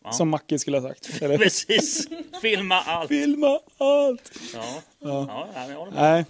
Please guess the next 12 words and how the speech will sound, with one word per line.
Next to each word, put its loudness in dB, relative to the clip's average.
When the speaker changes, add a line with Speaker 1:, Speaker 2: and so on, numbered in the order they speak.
Speaker 2:
Nej, 4
men 4
bubblor, 8
det, 8
det, 6
det 4
finns 0
att -2
utveckla 2
kvar, -2
kvar, 6
liksom. -10